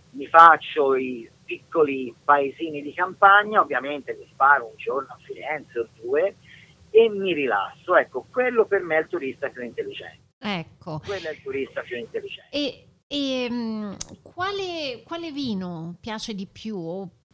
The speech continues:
Speaker 2: quale cibo hai visto che piace di più a questi turisti?
Speaker 1: Fondamentalmente, sai, arrivi in Toscana e hai il Chianti. Il
Speaker 2: Il
Speaker 1: Chianti è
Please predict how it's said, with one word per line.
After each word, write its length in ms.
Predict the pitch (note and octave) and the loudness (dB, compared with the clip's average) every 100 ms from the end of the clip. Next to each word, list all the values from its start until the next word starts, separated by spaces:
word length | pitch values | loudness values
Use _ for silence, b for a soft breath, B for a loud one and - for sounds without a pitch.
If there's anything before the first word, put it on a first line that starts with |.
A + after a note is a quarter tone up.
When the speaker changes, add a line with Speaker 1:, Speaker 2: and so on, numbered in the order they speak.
| _ | _
Speaker 2:
quale 280 | - E4 C#4+ | -10 -8 -6
cibo 500 | - A#3 F3+ E3 F3 | -6 -6 -6 -8 -10
hai 100 | E3+ | -10
visto 640 | F#3 G3+ - G3+ F#3 F3 F3 | -10 -12 -12 -10 -8 -8 -10
che 100 | G3+ | -12
piace 360 | G#3 G3+ - | -12 -10 -10
di 100 | F3+ | -10
più 280 | F3+ - E3+ | -12 -12 -10
a 180 | D#3+ D#3+ | -8 -10
questi 440 | - F#3 - F#3 E3+ | -12 -16 -12 -10 -8
turisti? 120 | A3 | -4
Speaker 1:
Fondamentalmente, 1000 | A3+ A#3+ A#3 A#3+ A3+ A3+ B3+ B3+ - F3 - | -4 -4 -6 -6 -6 -6 -8 -8 -8 -8 2
sai, 360 | F3 D#3 D3+ | 6 6 6
arrivi 280 | C#3 E3+ F3+ | 2 0 -4
in 100 | F#3 | -4
Toscana 840 | F#3 F3+ - F#3 G3 G3 F#3 D3+ D3 | -2 -4 0 6 8 8 8 4 2
e 160 | C#3 | 0
hai 220 | C3 B2+ B2 | 2 0 -2
il 100 | G2+ | -8
Chianti. 680 | C3+ A2+ F#2+ _ _ - | -4 -4 -6 _ _ -18
Il 20 | - | -18
Speaker 2:
Il 100 | - | -4
Speaker 1:
Chianti 400 | D3 D3+ D#3 | 2 4 4
è 40 | E3+ | 0